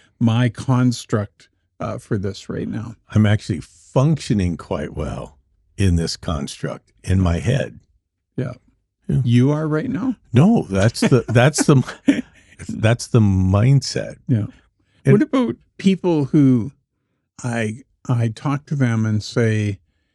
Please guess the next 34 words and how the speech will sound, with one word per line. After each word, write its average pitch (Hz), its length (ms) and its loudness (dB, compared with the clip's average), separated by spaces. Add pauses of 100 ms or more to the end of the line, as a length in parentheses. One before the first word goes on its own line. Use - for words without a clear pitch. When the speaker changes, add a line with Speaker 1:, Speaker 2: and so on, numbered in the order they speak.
(400)
Speaker 1:
uh, 113 220 -6
"Can 135 160 0
I 127 100 0
just - 260 -4
talk 196 240 -6
to - 120 -2
you - 20 4
about 117 220 -2
how 123 100 -2
you 131 180 0
came 131 280 2
across?" 117 640 -6
Or, 120 120 -2
"Can 131 220 -4
I 123 100 0
talk 190 400 -6
to - 140 -6
you 147 160 2
about 107 360 -4 (800)
how 139 200 0
you 147 220 2
spoke 135 460 -2
to 135 120 0
your 120 120 2
wife 110 380 -2
and 120 120 2
your 101 120 0
family 123 800 -2 (120)
about 113 360 -2 (260)
what 139 200 -2
you're 135 160 0
describing 120 800 -2
to - 120 -10
me?" - 400 -8